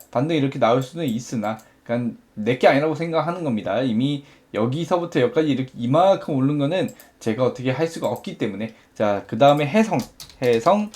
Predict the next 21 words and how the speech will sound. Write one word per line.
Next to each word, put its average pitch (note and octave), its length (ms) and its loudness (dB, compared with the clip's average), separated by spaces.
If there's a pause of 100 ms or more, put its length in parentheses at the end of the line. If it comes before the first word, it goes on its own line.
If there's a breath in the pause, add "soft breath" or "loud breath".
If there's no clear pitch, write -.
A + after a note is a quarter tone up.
(300 loud breath)
디에스. D#3 560 0 (360 soft breath)
얘도 A3+ 300 8
마찬가지죠. F#2+ 640 -2 (240 soft breath)
아이에스와는 G#3 480 2
똑같이 B3+ 280 -2
움직였어. G#2 420 -4 (200)
그래서 C3 240 -2
얘도 E3+ 440 0
그냥 A2 220 -4
넘기는 C#3+ 340 0
겁니다. F2+ 340 -6 (240 soft breath)
그리고 A3+ 140 0
이제 G3 320 0
반도체 E3 640 -2 (240)
장비, C#3 520 -2 (280)
예, G2+ 200 -8 (240)
반도체 D3 800 4
장비도 B2 760 -2 (140 soft breath)
봐야 A2+ 260 -4
됩니다. C3+ 480 0 (240 soft breath)
피에스케이. A#3 880 -2